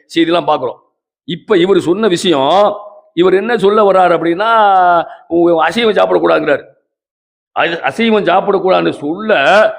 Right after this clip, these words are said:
சொல்லி ஒரு ரெண்டு நாள்ல, அவர் சொன்ன மறு ரெண்டு நாள்ல மத்திய பிரதேசத்தில் இருக்கக்கூடிய லாம்லாஸ்ன்னு சொல்லக்கூடியவர், அவரு வந்து பி ஜே பியினுடைய மாவட்ட தலைவரா இருக்காரு,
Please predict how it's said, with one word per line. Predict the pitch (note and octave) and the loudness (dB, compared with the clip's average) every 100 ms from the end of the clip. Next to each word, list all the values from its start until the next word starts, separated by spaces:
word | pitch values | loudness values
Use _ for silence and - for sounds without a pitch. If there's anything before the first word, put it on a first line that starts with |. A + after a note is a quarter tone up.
| - | -14
சொல்லி | - E3+ G#3+ A#3 | -4 0 0 2
ஒரு | G3 F3 | 2 2
ரெண்டு | G3+ A3+ | 0 -2
நாள்ல, | G#3 G#3 F3 A#2 - - | 0 2 2 -2 -6 -6
அவர் | C#3+ | -6
சொன்ன | F#3 G#3 | -4 -6
மறு | G3+ F3+ G3 | -4 -2 -2
ரெண்டு | E3+ F#3+ | -2 -2
நாள்ல | F#3+ E3+ D3 F#3 A#3 - - - _ _ _ | -2 -2 2 2 2 -2 -12 -20 _ _ _
மத்திய | - D3+ C4+ C4 | -8 -4 -2 0
பிரதேசத்தில் | A3 F3+ F#3+ F3+ | 0 0 -2 -4
இருக்கக்கூடிய | D#3+ E3+ E3+ E3 D#3+ D3 - | -6 -4 -2 0 0 -4 -8
லாம்லாஸ்ன்னு | B2 F3+ - G3 - E3 | -2 0 2 0 -2 -2
சொல்லக்கூடியவர், | E3+ E3 D#3+ D#3+ D3+ C#3+ - - | -2 -2 0 2 2 -2 -6 -4
அவரு | F3 F3 E3 | -2 0 0
வந்து | E3+ G3+ G#3+ | -2 -2 -4
பி | G3 G#3+ | -4 -2
ஜே | G3 | 0
பியினுடைய | G3 F3 F3 E3+ D#3+ | 0 0 0 0 0
மாவட்ட | E3+ G#3+ F3+ | 0 0 0
தலைவரா | E3+ E3+ D#3+ | 2 2 2
இருக்காரு, | D#3 D#3+ B3 | 0 2 2